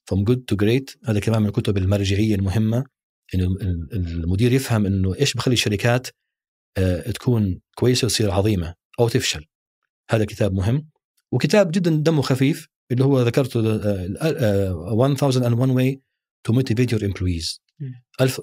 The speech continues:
Speaker 1: ومائة طريقة لمكافأة موظفيك. وهذا الكتاب أنا دائمًا بحرص إني أهديه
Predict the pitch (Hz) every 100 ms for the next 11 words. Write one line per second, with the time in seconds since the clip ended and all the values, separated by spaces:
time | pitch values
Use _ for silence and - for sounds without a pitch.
0 | - 113 131 104 107 135 135 127 139 -
1 | 107 107 131 127 110 120 - _ 98 101
2 | 95 90 92 127 160 - 147 131 143 127
3 | 120 135 127 117 113 110 113 143